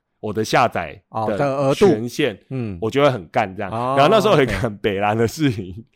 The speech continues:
Speaker 1: 我，我一直讲北蓝哦，一-，一然没解释。
Speaker 2: 嗯哼哼。
Speaker 1: 就是说，有的人会用假的影片
Speaker 2: 假的影片。
Speaker 1: 的标题。
Speaker 2: 哦，改标题。
Speaker 1: 对。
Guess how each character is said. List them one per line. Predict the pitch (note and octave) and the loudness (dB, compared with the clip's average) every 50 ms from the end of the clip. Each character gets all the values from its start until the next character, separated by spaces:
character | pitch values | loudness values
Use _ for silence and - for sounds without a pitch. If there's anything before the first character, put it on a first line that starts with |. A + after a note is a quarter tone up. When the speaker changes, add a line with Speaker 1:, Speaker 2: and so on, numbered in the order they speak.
| _ _ | _ _
Speaker 1:
我， | - A#2+ B2+ - | -2 0 2 4
我 | D#3+ D3+ | 6 6
一 | E3+ | 6
直 | F3+ | 8
讲 | F#3 D#3 D3 | 6 4 4
北 | C#3+ - A#2 G2 G2 | 2 0 -2 0 0
蓝 | G#2+ G#2 G2+ | 0 0 0
哦， | G#2 G#2 G#2+ | 0 -2 0
一-， | B2 D3 D3 C#3 - | 0 0 0 0 -2
一 | F3 | 0
然 | C#3+ B2 A2 | 0 0 2
没 | G#2 A2 A2 | 2 -2 -4
解 | G#2 - F2+ D#2+ D#2 | -4 -6 -10 -10 -8
释。 | - - A#2 G2+ F2+ - _ _ - | -8 -8 -6 -8 -8 -10 _ _ -10
Speaker 2:
嗯 | B2+ | -8
哼 | B2+ B2+ | -2 2
哼。 | |
Speaker 1:
就 | C#3+ G#3+ | 2 4
是 | A3+ | 4
说， | A3+ A3 - B2 B2+ - _ _ _ _ _ | 4 2 0 -2 -6 -14 _ _ _ _ _
有 | - B2+ | 2 4
的 | B2 C3+ | 6 6
人 | C3+ B2+ | 6 4
会 | A2+ - D3 D#3+ | 4 4 2 2
用 | E3 D#3+ D#3+ D3+ - | 2 2 0 -4 -8
假 | _ - - - A2+ G#2 F2 D#2 D2+ | _ -20 -16 -6 -4 -4 -4 -4 -6
的 | D#2+ - F#2 F#2+ - | -6 -6 -6 -6 -6
影 | - E2+ D2 D#2+ | -8 -14 -16 -12
片 | - - G#2+ F2 E2+ _ _ _ _ _ _ _ _ _ _ _ _ | -6 -6 -6 -6 -6 _ _ _ _ _ _ _ _ _ _ _ _
Speaker 2:
假 | - C3+ F#2+ F#2 | -10 -8 -8 -2
的 | F#2+ C#3 | 0 0
影 | C3 | 0
片。 | |
Speaker 1:
的 | A2+ | 2
标 | G#2+ C#3+ C3+ B2 C3 C#3+ | 4 4 6 6 4 2
题。 | A#2+ A2 F#2 D#2 F2 - _ _ | 0 -6 -10 -14 -16 -20 _ _
Speaker 2:
哦， | _ D3 E3 E3+ F3+ F#3 F#3 F3+ F3 - | _ 2 4 6 6 4 4 2 0 -2
改 | - C3 C3 | -4 -6 -2
标 | B2 D#3+ E3 F3 | 0 0 0 0
题。 | E3+ C3+ G#2+ G#2 G2+ G#2+ A#2+ _ _ _ _ _ _ _ | -2 -4 -12 -16 -18 -18 -20 _ _ _ _ _ _ _
Speaker 1:
对。 | - D#3+ C#3 G#2+ - | 4 4 4 4 2